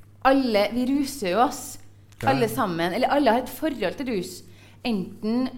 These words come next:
Speaker 1: om man ikke vil ruse, eller man skal passe på å ruse seg for, hvis man har hvit, en hvit helg, eller en hvit måned, eller, eller så er man glad. Altså, alle har en relasjon, et forhold til rus, men det er vanskelig å snakke om helt,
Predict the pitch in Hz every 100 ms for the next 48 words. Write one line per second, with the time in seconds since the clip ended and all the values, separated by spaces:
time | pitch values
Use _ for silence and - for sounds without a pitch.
0 | - 240 233 226 226 226 226 - - -
1 | - 254 - 180 170 233 320 349 - -
2 | 330 330 - 302 349 370 - 240 240 233
3 | 226 226 226 220 220 233 233 196 196 -
4 | 175 - 175 185 196 196 196 190 - -
5 | - - 202 220 214 - - 214 208 208
6 | 202 196 196 208 208 208 196 202 196 214
7 | 208 208 190 165 185 196 196 190 - -
8 | - - 214 214 214 277 277 220 196 208
9 | 202 233 247 269 254 - - - 269 233
10 | 214 247 247 247 247 240 240 240 - 240
11 | 240 240 226 226 254 202 202 233 233 226
12 | 226 226 247 240 - - - 190 226 269
13 | - 208 285 277 349 339 - - - -
14 | - 233 240 277 - -